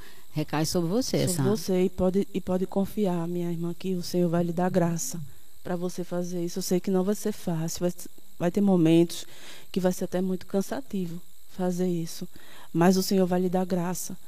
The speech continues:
Speaker 2: porque o mais interessado em que a gente deixe uma, uma nação que perpetue uma santidade, né, uma geração que ame e tema o Senhor, é Ele,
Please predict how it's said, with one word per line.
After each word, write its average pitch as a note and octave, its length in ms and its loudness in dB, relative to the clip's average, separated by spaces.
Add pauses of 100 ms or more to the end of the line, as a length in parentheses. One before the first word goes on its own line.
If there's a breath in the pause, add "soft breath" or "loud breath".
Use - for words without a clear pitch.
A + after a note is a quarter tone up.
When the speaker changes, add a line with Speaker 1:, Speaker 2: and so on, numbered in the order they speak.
(160 soft breath)
Speaker 2:
porque F#3 400 4
o - 60 -2
mais G3+ 340 2
interessado G3 840 2
em F3+ 120 4
que F#3 300 0 (300 loud breath)
a E3+ 140 0
gente F#3+ 240 -2
deixe G3 340 0
uma, G#3+ 240 -2
uma G3+ 260 0
nação G3 440 -2
que G3 180 -6
perpetue G3+ 880 -2 (300 loud breath)
uma G3 160 0
santidade, F#3 800 0
né, F#3 100 2
uma F#3+ 140 2
geração F#3+ 680 0 (320 loud breath)
que G3+ 160 -2
ame A3+ 380 2
e G3+ 40 -2
tema G3+ 280 2
o G3 40 2
Senhor, F#3 520 2 (180)
é A3+ 140 -2
Ele, G3+ 400 2